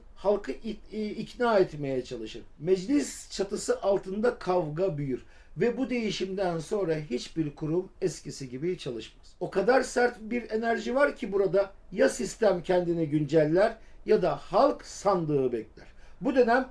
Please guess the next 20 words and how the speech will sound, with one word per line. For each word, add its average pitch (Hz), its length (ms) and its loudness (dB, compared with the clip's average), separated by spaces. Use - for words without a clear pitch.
anayasa 226 440 6
için 202 400 -4
çok - 220 0
kritik. - 460 -8
Şimdi 311 340 0
dostlar, 180 380 4
meseleyi 277 460 2
sadece 247 520 0
devlet 208 320 2
kadrolarındaki 196 840 0
değişimle 185 500 0
sınırlı 180 500 -2
sanmayın. 127 720 -2
İki 214 280 -8
bin 226 140 -4
yirmi 196 340 -4
beş 214 220 6
Temmuz-Ağustos 190 1400 2
dönemine 180 400 2
geldiğimizde 151 1040 4